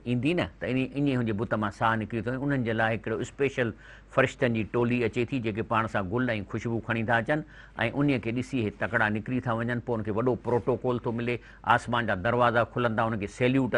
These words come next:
ٿين ٿا، ماڻهو سلام ڪن ٿا. ۽ جڏهن جنت جي دروازي تي وڃن ٿا، ته انهن کي چون ٿا، "طبتم"، معنيٰ واهه جو ڪم ڪري آيو. يعني روح انهن جو مرڻ سان ئي جنت ۾ پهچي ٿو وڃي، پر اتي انهن جي برزخي قبر آهي، پر اتي جيڪو آهي سو هن کي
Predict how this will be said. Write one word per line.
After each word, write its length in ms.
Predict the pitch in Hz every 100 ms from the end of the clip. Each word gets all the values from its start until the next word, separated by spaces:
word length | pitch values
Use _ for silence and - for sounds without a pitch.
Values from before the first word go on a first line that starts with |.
| 113
ٿين 160 | 113
ٿا، 100 | 123
ماڻهو 240 | 113 113 101
سلام 420 | - 113 123 123
ڪن 240 | - 120
ٿا. ۽ 160 | 113 123 - - - - 123 123 113
جڏهن 400 | 120 117 113 104
جنت 320 | 123 123 107 110
جي 80 |
دروازي 460 | 98 113 117 117 110
تي 140 | 101
وڃن 320 | 107 117 120 117
ٿا، 200 | 113 110
ته 160 | -
انهن 200 | 110 110
کي 120 | 104
چون 240 | 95 110 104
ٿا، 160 | 107
"طبتم"، 460 | 95 - 117 95 120
معنيٰ 220 | 110 101
واهه 240 | 101 135 127
جو 140 | 110
ڪم 200 | - 110
ڪري 240 | 104 113
آيو. 200 | 107 107 110 - - -
يعني 220 | 120 131
روح 560 | 127 123 147 170 165 139
انهن 260 | 139 135
جو 340 | 120 131 151 160 151 - - -
مرڻ 580 | 95 98 104 135 165 180
سان 460 | 170 - 143 151 165
ئي 180 | 175 175 -
جنت ۾ 400 | 120 147 147 143 127 117
پهچي 260 | 123 117
ٿو 160 | 123 123
وڃي، 260 | 117 131 156 - - - - -
پر 100 | 131
اتي 200 | 127 127
انهن 220 | 127 120
جي 60 | 110
برزخي 480 | 101 131 127 - 123
قبر 340 | - 123 127
آهي، 100 | 139 -
پر 120 | 117
اتي 380 | - 135 170 160
جيڪو 240 | 135 127
آهي 140 | 123
سو 220 | 123 123 117
هن 140 | 117
کي 180 | 113